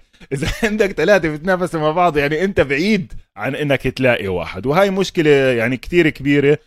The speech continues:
عند البيتسبرغ ستيلرز لهاي السنة.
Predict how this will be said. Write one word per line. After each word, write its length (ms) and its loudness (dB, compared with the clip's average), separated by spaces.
عند 180 -4
البيتسبرغ 520 0
ستيلرز 560 -2
لهاي 180 2
السنة. 440 -2